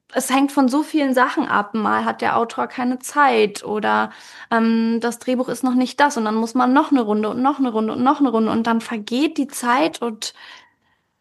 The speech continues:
deswegen, das ist das, was ich gerade, womit ich mich sehr viel befasse, wo ich sehr viel lerne.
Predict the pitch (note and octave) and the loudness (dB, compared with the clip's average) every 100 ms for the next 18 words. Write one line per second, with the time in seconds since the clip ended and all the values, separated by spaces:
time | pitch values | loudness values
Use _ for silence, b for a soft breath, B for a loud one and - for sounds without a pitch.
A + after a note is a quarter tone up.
0 | _ A#3+ A#3+ B3 A#3+ A#3+ A#3+ B3 A3+ A3+ | _ -4 2 4 4 2 -2 -2 -2 0
1 | A3 G#3+ G#3+ - - G#3+ G#3 G3+ A3+ A3 | -2 -2 -4 -6 0 2 2 0 0 0
2 | A3 G#3 G#3+ F#3+ G#3+ A3 G#3+ G#3 - A#3 | -2 -6 -8 -4 -2 -2 -4 -6 -4 0
3 | A3 A3 G#3 G#3 G#3+ G#3 - G#3 G#3 G3 | 0 -2 -4 -4 -6 -8 -4 0 2 4
4 | G#3+ G#3+ G#3 G#3 | 4 4 2 0